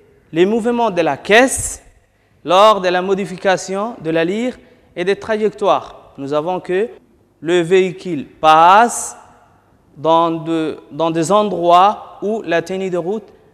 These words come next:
n'est pas normale. Du coup, la suspension pilotée, elle va essayer de limiter ces mouvements de la caisse pour améliorer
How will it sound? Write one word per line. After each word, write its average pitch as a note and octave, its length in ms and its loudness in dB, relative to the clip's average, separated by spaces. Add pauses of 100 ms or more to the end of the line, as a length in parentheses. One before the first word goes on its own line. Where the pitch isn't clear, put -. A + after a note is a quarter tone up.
n'est C#3 160 -8
pas F#3 580 -2
normale. D#3+ 440 -2 (1700)
Du D#3 160 -6
coup, B3+ 320 -4 (400)
la D#3 160 0
suspension G#3+ 720 -6 (140)
pilotée, G#3+ 1000 2
elle B2 80 -14
va C#3+ 200 2
essayer G#3 1080 -2
de D3+ 100 -2
limiter G3+ 1120 -2
ces E3 220 -8
mouvements G3 400 -4
de G#3 100 -4
la F3 140 2
caisse - 500 0 (1120)
pour D3 160 -2
améliorer F3+ 680 2